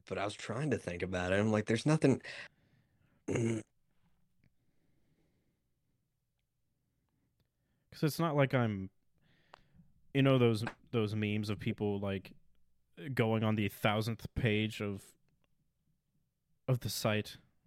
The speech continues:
Speaker 2: of the blessed site.
Speaker 1: Yeah.
Speaker 2: Like, I'm not, I'm not like
Speaker 1: Oh,
Speaker 2: that.
Speaker 1: I never told you. That got banned in my state.
Speaker 2: The blessed site?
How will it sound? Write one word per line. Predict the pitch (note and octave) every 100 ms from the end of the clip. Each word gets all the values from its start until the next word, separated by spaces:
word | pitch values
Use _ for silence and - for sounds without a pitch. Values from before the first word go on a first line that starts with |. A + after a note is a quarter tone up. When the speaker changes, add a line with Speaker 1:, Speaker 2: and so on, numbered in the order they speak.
| _ -
Speaker 2:
of | A2+
the | G#2+
blessed | A2+ A2 - A2
site. | - G#2+ G#2+ - _ _ _ _ _ _ _ _ _ _ _ _ _ _ _ _ _ _ _ _ _ _ -
Speaker 1:
Yeah. | C3+ A#2+ F#2 F#2 - - _ - - -
Speaker 2:
Like, | C#3+ F3+
I'm | D#3
not, | F#2+ - A#2+
I'm | A#2
not | F2+
like | E2
Speaker 1:
Oh, | B2 E3 A#2+
Speaker 2:
that. |
Speaker 1:
I | C3+
never | E3+ D3
told | - B2+ D3
you. | A2 G2+ B2
That | B2+ D3+
got | D#3+ C3+ A2+
banned | G2 G#2 B2+ G#2+ F#2+ F#2+ G2+
in | G2+ F#2+ F#2
my | G2 F#2 A2
state. | - F#2 F#2 - _ _ _ _ _ _ _ _ _ _ _ _ _ _ _ _ _ _ -
Speaker 2:
The |
blessed | A#2 A#2 A#2+ - -
site? | - A2+ D#3